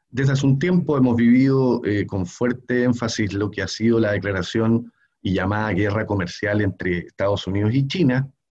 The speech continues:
lo cual no solo repercute en ambos países, sino que naturalmente por el tamaño de dicha economía estamos observando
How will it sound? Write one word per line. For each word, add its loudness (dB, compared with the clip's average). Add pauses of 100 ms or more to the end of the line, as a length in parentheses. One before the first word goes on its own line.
(400)
lo -2
cual 0
no 2
solo 2
repercute 0
en 0
ambos -2
países, -2
sino -4
que -4
naturalmente 0
por -2
el -4
tamaño 0 (340)
de -4
dicha 0
economía -2
estamos -2
observando -2